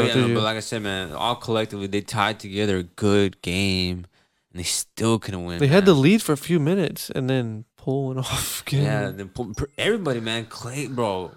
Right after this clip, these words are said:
Speaker 2: he was dropping buckets. K-, Klay,
Speaker 1: Curry.
Speaker 2: everybody, Curry, Jordan. It was just too much, man. Uh, I, I don't know if they can piece together another game this good. Yeah, it's gonna be a sweep.
Speaker 1: Sweep.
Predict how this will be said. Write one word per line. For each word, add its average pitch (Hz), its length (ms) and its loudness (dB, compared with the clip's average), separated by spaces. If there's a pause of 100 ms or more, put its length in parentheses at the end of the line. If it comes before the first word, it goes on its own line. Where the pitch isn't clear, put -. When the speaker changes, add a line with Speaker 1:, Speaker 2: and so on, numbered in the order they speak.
Speaker 2:
he - 460 0
was 123 200 4
dropping 120 380 -2
buckets. 110 560 -8 (220)
K-, - 240 -18
Klay, 120 540 2
Speaker 1:
Curry. 127 280 4
Speaker 2:
everybody, 135 320 4
Curry, 127 480 0
Jordan. 117 480 -2 (340)
It - 80 -2
was 120 100 6
just - 180 0
too 110 80 2
much, 87 340 0
man. 87 440 -4
Uh, 85 460 -4
I, 90 120 0
I - 20 0
don't 101 140 -4
know 95 60 -4
if 92 60 -8
they 95 80 -4
can 85 120 -12 (240)
piece - 320 -6
together 92 320 -4
another 85 400 -6
game 87 240 -4
this 85 160 -6
good. 90 480 -4 (440)
Yeah, 82 300 -10
it's 92 180 -4
gonna 92 140 -2
be 80 100 -6
a 78 40 -6
sweep. 80 360 -8 (120)
Speaker 1:
Sweep. 139 400 -2